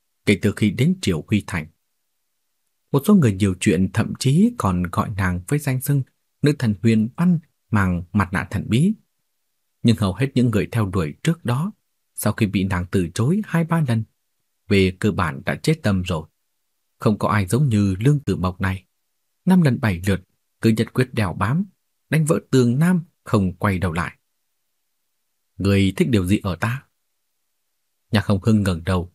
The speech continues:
nhìn Lương Tử Mộc. Thanh niên này rất ưu tú,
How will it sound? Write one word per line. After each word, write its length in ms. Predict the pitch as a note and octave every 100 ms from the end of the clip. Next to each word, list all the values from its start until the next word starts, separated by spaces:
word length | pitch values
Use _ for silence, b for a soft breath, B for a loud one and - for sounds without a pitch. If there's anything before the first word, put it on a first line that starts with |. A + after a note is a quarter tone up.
| -
nhìn 240 | G#2+ G2+ G2+
Lương 300 | D3+ F#3 F#3
Tử 120 | E2
Mộc. 260 | F2 - _ _ _ _ _ _ _ _ _ _ _ _ _
Thanh 160 | - F#3
niên 140 | F#3
này 160 | D#3+ F2
rất 220 | B2 -
ưu 200 | A#2+ G2+ -
tú, 260 | C3+ G#3